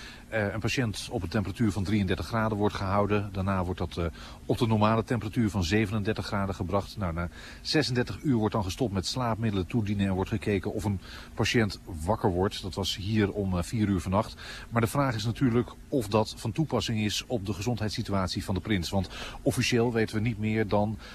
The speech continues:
eh, wat we de afgelopen dagen hebben gehoord, dat de situatie stabiel is, eh, maar niet buiten levensgevaar. Maar weten we nog steeds niet precies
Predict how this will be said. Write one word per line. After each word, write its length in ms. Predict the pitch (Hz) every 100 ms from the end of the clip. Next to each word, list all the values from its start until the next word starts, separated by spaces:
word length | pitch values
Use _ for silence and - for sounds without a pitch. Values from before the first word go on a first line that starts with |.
| -
eh, 360 | - 98 98 92
wat 120 | 101
we 80 | 104
de 60 | 90
afgelopen 380 | - 101 87
dagen 240 | 107 123 -
hebben 180 | 110 90
gehoord, 260 | 113 104
dat 100 | 101
de 60 | 101
situatie 520 | 131 113 104 95 98
stabiel 460 | - 92 101 113 127
is, 280 | 110 - - - - -
eh, 400 | 107 95 92 95
maar 420 | 101 104 101 101 92
niet 240 | 117 101
buiten 300 | 98 90 90
levensgevaar. 720 | 104 113 - 117 - 104 107 - 110
Maar 180 | 110 107
weten 220 | 117 110
we 60 |
nog 160 | 101 92
steeds 300 | - 120 -
niet 220 | 110 120
precies 420 | - 107 120 98